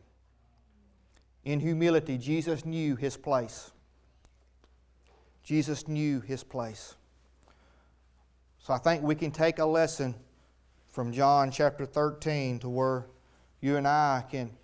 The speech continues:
not become a Ju-, uh, Judas and become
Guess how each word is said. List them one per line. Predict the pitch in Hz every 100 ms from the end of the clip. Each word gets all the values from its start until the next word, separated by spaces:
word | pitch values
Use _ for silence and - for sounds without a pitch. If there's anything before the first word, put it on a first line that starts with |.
| _ -
not | 135 139 139
become | 127 160 160 143
a | 131
Ju-, | 120 127 151 156 156
uh, | 143 127
Judas | 123 160 170 165 160 - - _ _ _ _ _ _ _ _ _
and | - 127
become | 123 123 156 156 160 156 151